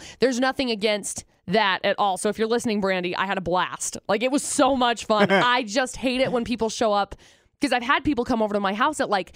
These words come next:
Speaker 1: nine o'clock at night, and I'll be, like, upstairs laying in bed, and then the dogs start going crazy because someone's knocking on my door, and they're like,
Speaker 2: Just
Speaker 1: "Oh, we wanted to see the house."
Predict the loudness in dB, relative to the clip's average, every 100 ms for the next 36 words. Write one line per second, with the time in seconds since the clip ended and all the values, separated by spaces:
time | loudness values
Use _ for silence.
0 | -20 -10 -2 0 0 0 0 0 0 0
1 | 0 -2 -6 -16 -6 0 0 0 0 0
2 | 0 0 -2 -2 0 0 -2 0 0 0
3 | 2 2 2 0 -2 -4 0 0 0 -4
4 | -4 -2 0 0 -2 -2 -2 -2 -6 -4
5 | -4 -2 -2 0 -2 0 -2 0 -2 -2
6 | -2 -2 0 2 2 4 4 2 0 0
7 | 0 0 2 2 2 0 -6